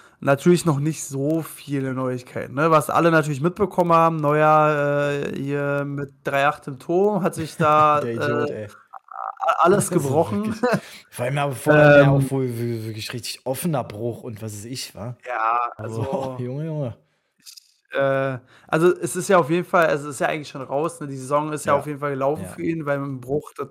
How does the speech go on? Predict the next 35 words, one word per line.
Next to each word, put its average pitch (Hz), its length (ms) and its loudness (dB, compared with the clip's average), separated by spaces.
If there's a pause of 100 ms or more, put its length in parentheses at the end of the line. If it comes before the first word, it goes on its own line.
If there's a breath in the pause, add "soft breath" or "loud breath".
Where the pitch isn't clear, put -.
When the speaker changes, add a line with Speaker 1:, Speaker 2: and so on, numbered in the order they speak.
(100)
Speaker 1:
da, 135 220 -4
das 135 140 -10
dauert 135 260 -2
eh, - 160 -8
also 131 340 -6 (120)
dauert 151 220 2
nicht 147 120 -4
Ewigkeiten, 151 360 -2
bis 143 100 -4
es - 60 -20
verheilt 147 320 0
ist, 185 160 -2
aber 139 180 2
bis 139 180 -8
du - 60 -14
da 139 260 0
wieder 139 420 -2 (680 loud breath)
laufen 165 440 4
kannst, 143 440 0
Muskeln 151 600 0
und 143 160 -6
wie 143 80 0
auch 139 140 0
immer, 139 200 0
na, 131 460 -4 (420)
ähm, 156 380 4 (1160 loud breath)
da 175 160 8
stell 196 220 0
ich 196 120 -2
mir 202 120 -4
zum 190 120 -6
Beispiel 180 200 -6
die 175 60 -6
Frage 165 580 -2
erstmal 156 800 -2